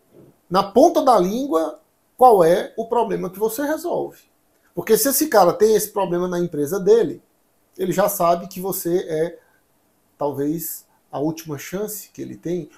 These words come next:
ou a melhor chance que ele tem naquele momento, pra resolver um problema que ele não conseguiu fazer, resolver só.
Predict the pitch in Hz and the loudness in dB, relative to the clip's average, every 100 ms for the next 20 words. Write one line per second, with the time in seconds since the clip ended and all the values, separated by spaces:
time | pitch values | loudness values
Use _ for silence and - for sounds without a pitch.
0 | - 147 151 165 175 139 156 165 165 - | -4 0 2 4 2 2 -2 -4 -8 -14
1 | - 175 180 165 151 151 135 151 147 131 | -8 -8 -8 -10 -10 -10 -8 -10 -10 -10
2 | 151 143 139 170 180 _ - _ - 180 | -12 -10 -8 -8 -8 _ -20 _ -4 -2
3 | 185 185 196 185 196 190 180 202 202 214 | 0 -2 -2 -2 -4 -4 -4 -4 -2 -2
4 | 214 208 208 190 202 208 196 220 - _ | -2 -6 -8 -10 -8 -6 -6 -8 -10 _
5 | - 175 190 190 185 202 233 226 - - | 0 2 4 4 2 2 4 4 4 -6